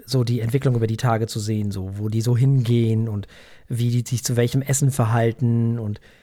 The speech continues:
das ist natürlich ganz, ganz spannend. Beim Weißwein auch, aber meistens ändern die sich nicht so doll.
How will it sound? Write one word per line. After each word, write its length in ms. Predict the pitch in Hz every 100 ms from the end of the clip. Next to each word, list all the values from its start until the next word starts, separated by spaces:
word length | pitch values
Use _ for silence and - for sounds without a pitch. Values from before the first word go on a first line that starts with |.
| _ _ -
das 160 | 107 120
ist 80 |
natürlich 280 | 131 117 113
ganz, 200 | 127 131
ganz 180 | 123 120
spannend. 320 | - 127 110
Beim 160 | 117 107
Weißwein 420 | 120 135 117 113
auch, 220 | 113 147
aber 160 | 143 113
meistens 480 | 110 135 143 131 -
ändern 340 | 131 143 131
die 120 | 127
sich 200 | 120 120
nicht 160 | 127 113
so 160 | 117
doll. 380 | 113 117 113 104